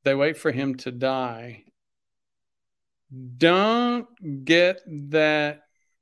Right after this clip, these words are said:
question, Lucian. I guess, um, Lucian, is this, uh, are, are you the Lucian that works with, um,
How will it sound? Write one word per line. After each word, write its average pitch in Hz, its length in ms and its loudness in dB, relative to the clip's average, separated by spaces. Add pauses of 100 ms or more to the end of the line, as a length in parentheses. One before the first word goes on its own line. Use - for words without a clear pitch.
question, 160 540 -2
Lucian. 127 540 -4
I 139 80 0
guess, - 640 -2 (1300)
um, 131 560 -6 (1300)
Lucian, 302 560 2
is - 160 0
this, 320 400 -2
uh, 190 220 2
are, 185 200 2
are 185 60 4
you 247 160 2
the 285 100 0
Lucian 214 500 0
that 160 120 -2
works 165 340 0
with, 151 400 0
um, 120 500 -2